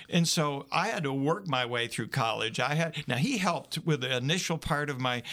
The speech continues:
all the way through U C L A. I graduated from U C L A, but then I was going to graduate school. And I told Dad, "Well, I'm gonna be going to graduate school." And he pulled me aside and he said, "You know, I'm excited for you 'cause you're making some choices about what you wanna do.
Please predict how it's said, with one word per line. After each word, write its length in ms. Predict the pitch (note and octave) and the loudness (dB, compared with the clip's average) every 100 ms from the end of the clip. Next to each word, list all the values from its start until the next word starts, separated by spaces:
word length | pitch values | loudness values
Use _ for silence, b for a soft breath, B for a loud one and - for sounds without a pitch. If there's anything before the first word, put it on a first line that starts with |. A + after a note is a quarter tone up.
| B B A#2+ | B B 0
all 240 | C#3 D#3+ | 0 2
the 60 | D#3 | 0
way 180 | D3 | 0
through 200 | D3 D3+ | 0 0
U 180 | C#3 C3 | 2 2
C 180 | C3 B2+ | 0 0
L 160 | A2+ G#2+ | 0 0
A. 140 | G2 | 0
I 80 | A#2 | 0
graduated 460 | B2 A2+ C3+ B2 | 0 -2 0 -2
from 120 | - A#2+ | -2 -2
U 100 | A2+ | 0
C 140 | - | 0
L 140 | G#2+ | -2
A, 80 | G#2+ | -2
but 120 | A#2+ | -2
then 140 | C#3 A#3 | -2 -2
I 80 | A3+ | -2
was 160 | E3+ | 0
going 220 | E3+ G3 | 2 0
to 80 | D#3+ | -2
graduate 600 | A2 C3+ D#3+ F3+ C#3 G2 | -4 0 0 0 -2 -4
school. 420 | - - G2 F#2 - - B B B B | -4 -4 -6 -8 -12 -18 B B B B
And 140 | E3+ | 4
I 100 | F3 | 4
told 300 | - G3+ D#3+ | 0 0 2
Dad, 200 | D3 A#2 | 0 -2
"Well, 100 | A2 | -2
I'm 80 | C3+ | 0
gonna 100 | B2+ | 0
be 80 | A2 | -2
going 200 | A2+ G#2+ | -4 -4
to 60 | |
graduate 400 | G2+ A2 A2 A2 | -2 -2 -2 -2
school." 240 | G#2 G#2+ G2+ | -2 -2 -4
And 160 | A2 | -4
he 140 | B2+ C#3+ | -4 -4
pulled 320 | - D3 A#2+ | 0 0 0
me 80 | A2+ | -2
aside 440 | G#2+ A2+ G2+ G#2 | -2 -2 -2 -4
and 140 | G2+ | -6
he 80 | G2+ | -4
said, 280 | G#2 A2+ G#2+ | -2 -2 -2
"You 60 | A2+ | -2
know, 280 | C#3 D3 D3+ _ _ _ _ - B B B _ _ _ _ _ - - | -2 -2 -6 _ _ _ _ -12 B B B _ _ _ _ _ -6 0
I'm 140 | G3 | 2
excited 420 | D#3 - A#2 G#2 | 2 0 -2 -6
for 180 | G#2 A#2+ | -8 -8
you 140 | G#2+ - | -10 -8
'cause 180 | C3 | -4
you're 120 | A#2 A#2 | -2 -2
making 260 | B2 B2+ | -2 -2
some 160 | - A#2 | -2 -2
choices 400 | - A2 - G2 | -2 0 -2 -4
about 220 | A2 A2+ | -4 -4
what 180 | A2 - | -4 -6
you 80 | G#2+ | -6
wanna 220 | G2 G2 | -8 -8
do. 240 | G2 G#2 | -8 -6